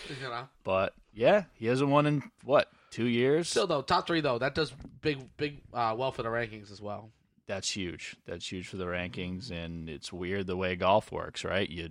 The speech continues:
Speaker 2: end the season, and the season starts right again. There's
Speaker 1: Yeah.
Speaker 2: no time off.
Speaker 1: I think that's what people, people have to be, uh,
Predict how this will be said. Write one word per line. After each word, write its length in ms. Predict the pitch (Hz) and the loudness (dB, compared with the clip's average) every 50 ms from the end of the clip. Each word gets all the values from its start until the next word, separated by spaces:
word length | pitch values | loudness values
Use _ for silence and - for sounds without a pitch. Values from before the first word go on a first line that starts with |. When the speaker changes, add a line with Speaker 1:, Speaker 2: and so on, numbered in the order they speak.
| 82 - - | -10 -10 -4
Speaker 2:
end 220 | - 98 104 104 | 0 2 2 2
the 60 | 101 | 2
season, 480 | 98 - 110 104 117 120 135 147 143 123 | 2 2 4 4 4 4 4 4 4 4
and 120 | 104 95 | 4 4
the 60 | 92 90 | 2 2
season 320 | - - 117 113 113 110 | 2 2 4 4 4 4
starts 380 | 101 - 127 113 107 - - 101 | 4 6 8 6 6 6 2 0
right 120 | 92 92 | 0 0
again. 280 | 98 95 95 85 85 - _ - | 2 2 0 -2 -2 -4 _ -8
There's 140 | - 98 101 | -6 -4 0
Speaker 1:
Yeah. 120 | 113 120 110 | 2 4 4
Speaker 2:
no 100 | 107 98 | 4 4
time 320 | - 110 95 92 90 90 | 4 2 0 0 0 -2
off. 240 | 87 80 76 - - - _ _ _ - | -4 -6 -8 -10 -12 -20 _ _ _ -10
Speaker 1:
I 60 | 127 | -8
think 60 | 127 127 | -6 -6
that's 120 | 135 120 | -6 -6
what 60 | 101 | -6
people, 200 | 123 131 127 131 - _ _ - | -8 -6 -6 -6 -8 _ _ -6
people 200 | 143 143 135 131 | -6 -2 -2 -2
have 100 | 120 - | -2 -4
to 80 | 113 | -6
be, 280 | 117 120 117 113 113 113 | -10 -8 -8 -6 -6 -6
uh, 380 | 107 107 104 104 101 98 98 | -4 -4 -4 -6 -6 -8 -10